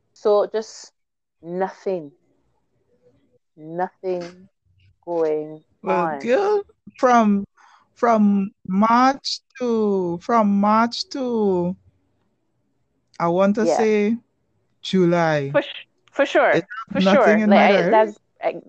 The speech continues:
Speaker 1: well, for sure. Absolutely nothing. 'Cause any, anything I had planned, even, like, dentist appointments and so on, all that got canceled and had to be rescheduled.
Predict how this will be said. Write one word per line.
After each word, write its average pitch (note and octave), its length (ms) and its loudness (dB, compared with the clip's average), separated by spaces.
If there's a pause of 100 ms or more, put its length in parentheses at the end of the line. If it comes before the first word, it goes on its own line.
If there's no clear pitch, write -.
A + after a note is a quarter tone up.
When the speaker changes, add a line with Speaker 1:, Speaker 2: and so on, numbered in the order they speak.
Speaker 1:
well, A#3 160 2
for - 140 -6
sure. D3+ 260 0 (240)
Absolutely G#3+ 640 2
nothing. D#3+ 340 -10 (300)
'Cause G3+ 160 -2
any, A3 260 0
anything C#4+ 400 0
I C4 100 2
had A#3 280 -2
planned, F3+ 480 -2 (320)
even, A3 240 -4
like, G3 220 -2
dentist E3 420 -10
appointments E3+ 600 -16
and D#3 80 -20
so E3 120 -16
on, E3 120 -6
all F#3+ 160 4
that E3+ 200 2
got - 160 -2 (160)
canceled F3 760 -2
and D3 160 -4
had D#3+ 240 -8
to E3+ 80 -20
be C#3+ 160 -10
rescheduled. D3+ 1000 -8